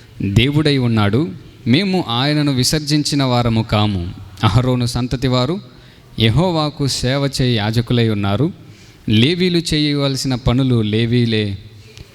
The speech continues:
చేయుచున్నారు." పోయిన వారం మనం చూసినట్టుగా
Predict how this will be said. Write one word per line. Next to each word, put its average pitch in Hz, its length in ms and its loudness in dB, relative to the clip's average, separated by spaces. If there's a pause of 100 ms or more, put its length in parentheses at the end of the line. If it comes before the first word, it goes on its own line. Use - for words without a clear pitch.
(260)
చేయుచున్నారు." 104 580 0 (1080)
పోయిన 180 220 2
వారం 139 380 0
మనం 123 320 2
చూసినట్టుగా 117 680 -2